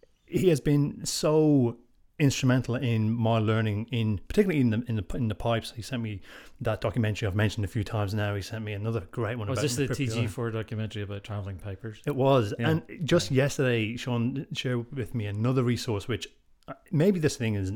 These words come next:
Speaker 1: known everywhere, but I got lost in the rabbit hole <laughs> yesterday. It's a thing called, um, tunesearch dot org. Have you heard of it?
Speaker 2: Nope.
Speaker 1: Oh, man. So it's, it's a wiki of essentially nearly every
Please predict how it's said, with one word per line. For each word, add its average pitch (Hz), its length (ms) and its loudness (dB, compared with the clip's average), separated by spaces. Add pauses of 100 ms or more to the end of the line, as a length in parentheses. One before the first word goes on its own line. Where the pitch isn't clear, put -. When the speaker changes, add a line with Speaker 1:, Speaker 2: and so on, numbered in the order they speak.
Speaker 1:
known 107 340 2
everywhere, 95 360 0
but 98 180 -6 (460)
I 117 80 0
got 117 120 -2
lost 104 360 -4 (280)
in 113 140 0
the 101 80 0
rabbit 98 260 2
hole 104 240 -2
<laughs> - 60 -4
yesterday. 104 400 -2 (400)
It's - 100 -14
a - 40 -8
thing 165 200 2
called, 127 480 0
um, 92 380 -6 (340)
tunesearch 156 680 0 (100)
dot 170 220 -4
org. 175 280 0 (320)
Have 147 120 -8
you 151 80 -2
heard 180 100 -2
of 202 80 -4
it? - 120 -6
Speaker 2:
Nope. - 200 -6 (840)
Speaker 1:
Oh, 113 140 0
man. 101 340 0
So 127 400 4
it's, - 300 -2 (240)
it's 143 160 -2
a 131 40 2
wiki 117 460 0 (560)
of 104 580 0
essentially 139 680 0 (1160)
nearly 113 320 2
every 107 640 2